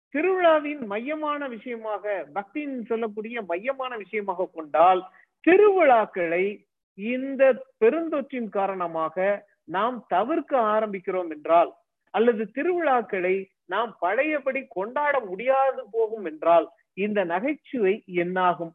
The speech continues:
அப்படிங்கிறது என்னுடைய மூன்றாவது கேள்வி. ஆக, எனக்கு திருவிழா பற்றி, இந்த பெருந்தொற்று காலகட்டத்தை, திருவிழாக்களுக்கு நேர்க்கிற நெருக்கடிகளை பற்றி எனக்கு மூன்று விதமான கேள்விகள் இருக்கின்றன. அந்த முதல் கேள்வி ரிச்சர்ட் ஷெஃப்னருடைய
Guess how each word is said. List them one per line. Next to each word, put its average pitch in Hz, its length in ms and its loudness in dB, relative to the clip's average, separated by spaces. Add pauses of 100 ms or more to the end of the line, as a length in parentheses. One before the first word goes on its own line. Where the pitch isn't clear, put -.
(140)
அப்படிங்கிறது 160 500 -6
என்னுடைய 160 380 -2
மூன்றாவது 180 440 2
கேள்வி. - 340 -14 (600)
ஆக, 233 360 4
எனக்கு 180 320 -2
திருவிழா 220 380 4
பற்றி, 240 520 -6 (180)
இந்த 185 260 -2
பெருந்தொற்று 220 580 -2
காலகட்டத்தை, 196 800 -4 (180)
திருவிழாக்களுக்கு 208 1040 0
நேர்க்கிற 185 680 -2 (220)
நெருக்கடிகளை 226 840 2
பற்றி 247 540 -8 (100)
எனக்கு 202 400 -2
மூன்று 285 400 -4
விதமான 214 460 0
கேள்விகள் 196 520 0
இருக்கின்றன. 170 640 -2 (200)
அந்த 185 240 -2
முதல் 247 440 0
கேள்வி 240 560 -2
ரிச்சர்ட் 214 440 -6
ஷெஃப்னருடைய 214 840 0